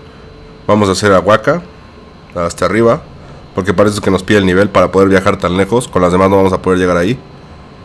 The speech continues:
Y bueno, toma unos segundos, la tomamos.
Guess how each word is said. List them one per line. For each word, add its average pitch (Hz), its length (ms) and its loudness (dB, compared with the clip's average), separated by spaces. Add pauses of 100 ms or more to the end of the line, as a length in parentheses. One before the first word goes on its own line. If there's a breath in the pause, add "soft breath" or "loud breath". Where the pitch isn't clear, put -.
(880)
Y 151 60 0
bueno, 131 200 4
toma 131 200 4
unos 123 180 6
segundos, 117 680 2
la 117 180 0
tomamos. 107 600 0